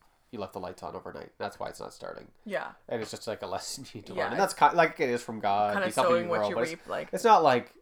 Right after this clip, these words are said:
Speaker 1: there's not a deep meaning to
Speaker 2: No.
Speaker 1: it. Um, but sometimes, yeah, it's even very small things. It's like, "Oh, like, no, I think God is trying to speak to me here." And then, yeah, but there's that discernment of, like, yeah, I think maybe for me, I'm just, like, I kinda see all pleasure as, like,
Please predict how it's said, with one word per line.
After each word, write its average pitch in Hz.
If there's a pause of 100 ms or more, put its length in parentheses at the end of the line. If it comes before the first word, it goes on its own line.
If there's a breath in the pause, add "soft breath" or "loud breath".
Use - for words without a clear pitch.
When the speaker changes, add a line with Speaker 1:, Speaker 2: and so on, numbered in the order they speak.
Speaker 1:
there's 160
not 180
a 123
deep 113
meaning 117
to 190
Speaker 2:
No. 123
Speaker 1:
it. 123 (640 loud breath)
Um, 98
but -
sometimes, 139
yeah, 123
it's -
even 120
very 101
small 113
things. 90
It's -
like, -
"Oh, 160
like, 95 (280)
no, 170
I 131
think 190
God 165
is 127
trying 117
to 98 (100)
speak -
to 123
me 101
here." 92 (460 soft breath)
And 117
then, 104
yeah, 95
but 139
there's 113
that 110
discernment 101
of, 95
like, 90 (380)
yeah, 127
I 120
think 147
maybe 113
for 98
me, 135
I'm 101
just, 95
like, 98
I 98
kinda 104
see 101
all 98
pleasure 92
as, 90
like, 82